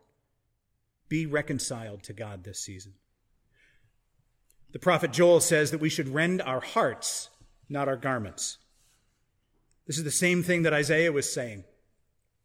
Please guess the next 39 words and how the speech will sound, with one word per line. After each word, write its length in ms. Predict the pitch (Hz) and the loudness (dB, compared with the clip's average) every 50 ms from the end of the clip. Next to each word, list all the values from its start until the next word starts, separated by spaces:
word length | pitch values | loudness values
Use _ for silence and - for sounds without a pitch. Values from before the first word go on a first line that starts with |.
| _ | _
that 280 | 131 135 143 127 - - - - - _ - | -4 -4 -4 -4 -4 -8 -18 -20 -20 _ -6
when 160 | 143 170 180 | -4 -2 0
we 120 | 175 175 165 | 0 0 0
fast, 520 | 170 - - 196 185 196 185 - - - | -2 -2 -2 0 2 2 0 -2 -2 -4
we 80 | 151 143 | -2 -2
don't 180 | 165 175 165 | 0 -2 -2
just, 320 | 170 170 160 - - - - - - _ - | -2 -4 -4 -4 -4 -8 -12 -20 -20 _ -2
or 80 | 160 160 | 0 0
when, 400 | 160 170 170 160 170 165 170 165 | 0 0 0 0 0 0 0 -2
when, 200 | 165 160 160 - - - - _ _ _ _ _ _ _ _ _ _ _ - | -2 -2 -4 -6 -10 -20 -20 _ _ _ _ _ _ _ _ _ _ _ -2
we 80 | 165 | 0
don't 140 | 170 208 202 | 2 2 2
just 300 | - 190 - - - - - _ - | 0 -2 -2 -4 -6 -8 -10 _ -6
spread 600 | - - - - - - - - - 131 160 180 | -4 -2 -2 -2 -4 -6 -8 -8 -2 2 4 4
everything 400 | 185 180 180 185 - 185 175 160 | 4 4 2 0 -2 -2 0 0
out 240 | 165 165 165 151 - - | 2 2 2 0 -2 -2
and, 440 | 151 139 135 131 127 110 131 170 - 147 | -4 -4 -2 -4 -6 -6 -8 -12 -12 -10
and 140 | 139 139 | -10 -10
cover 360 | - - - 175 165 185 175 151 | -4 0 2 2 4 4 4 4
ourselves 560 | 143 139 - - 143 123 113 110 101 - - - _ _ | 2 0 -2 -2 -2 -2 -4 -4 -8 -10 -14 -16 _ _
in 100 | - 143 | -8 -6
sackcloth 640 | 135 - - 160 165 170 - - 165 151 147 131 - | -4 0 0 0 0 0 -2 -2 -2 -2 -2 -2 -4
and 80 | 135 131 | -4 -4
ashes 340 | 127 135 135 - 123 101 - | -4 -4 -6 -6 -8 -10 -10
for 200 | - 135 127 123 | -8 -6 -4 -4
all 120 | 120 120 | -4 -6
to 140 | - - 113 | -8 -8 -6
see. 320 | - - 127 113 95 - _ _ _ _ _ _ _ _ _ _ _ _ _ _ _ _ _ | -6 -6 -6 -8 -10 -14 _ _ _ _ _ _ _ _ _ _ _ _ _ _ _ _ _
Rend 200 | 139 147 165 175 | 0 2 2 4
your 120 | 165 165 147 | 2 2 0
hearts, 520 | - - 156 139 110 - - - - - - - - - - _ _ | 0 0 0 0 0 -2 -2 -4 -4 -4 -8 -16 -20 -20 -20 _ _
not 200 | - 147 135 131 | -6 -6 -6 -4
your 100 | 135 131 | -6 -8
garments. 460 | 117 113 131 120 120 113 101 90 - - - - - - | -6 -4 -4 -4 -4 -4 -6 -8 -10 -14 -14 -14 -8 -2
Tearing 320 | - 190 214 220 220 208 | 2 4 4 6 6 4
your 80 | 190 175 | 4 4
garments 540 | 139 175 185 226 220 175 139 123 - - - | 4 4 4 4 2 0 -2 -4 -6 -6 -6
shows 280 | - - 185 165 143 | -4 -2 0 0 0
grief 360 | 123 156 202 233 185 - - | 0 0 0 2 0 0 -4